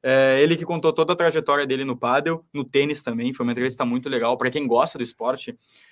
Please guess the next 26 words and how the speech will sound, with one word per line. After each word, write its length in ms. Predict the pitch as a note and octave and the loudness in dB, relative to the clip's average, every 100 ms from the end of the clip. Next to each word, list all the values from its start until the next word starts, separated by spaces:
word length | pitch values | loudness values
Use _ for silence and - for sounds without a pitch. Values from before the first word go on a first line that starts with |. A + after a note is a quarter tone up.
| _ | _
é, 640 | B2 A#2+ A#2+ A#2+ A#2+ A2+ A2+ | -4 -2 0 -2 -4 -6 -4
é 80 | A#2+ | -2
bem 160 | A#2+ | -2
interessante 480 | C#3 D3 C3+ - C3 | 0 0 0 -2 -6
saber, 720 | C3 C#3 A2+ A#2 A#2+ B2+ B2 | 0 -2 0 -2 0 0 -2
eu 100 | B2 | -4
concordo 480 | B2 B2+ B2 A#2 A2+ | -4 -6 -4 -4 -6
com 120 | C#3 | -6
o 40 | A2 | -6
Alan, 220 | A2 A2 | -6 -8
Matheus 260 | G#2 A2+ | -12 -18
Voltor. 320 | G#2 G#2+ - - | -18 -16 -12 -10
<laughs> 840 | - G3 F3 A2+ - - - _ _ - | 2 4 4 -2 -10 -14 -18 _ _ 0
É 560 | C#3+ C#3 C3+ C3+ C3+ C3 | 6 8 10 8 6 4
bem 180 | B2+ C#3+ | 0 2
interessante 440 | D#3 D3 C#3+ C#3 | 4 4 2 -2
saber 400 | - C#3 A2+ A#2+ | 2 2 4 2
a, 580 | B2 B2+ B2 B2 A#2 G#2 | 4 4 4 2 0 0
a 40 | |
história 420 | B2+ - B2 C3 | -2 0 2 2
dele, 280 | B2+ A#2 B2 | 0 -2 -4
porque 180 | B2+ - | -6 -4
é 20 | |
uma 120 | B2 | -2
história 280 | A#2+ B2 A#2+ | -2 0 0
bem, 360 | A#2+ B2 C3+ | 0 0 -2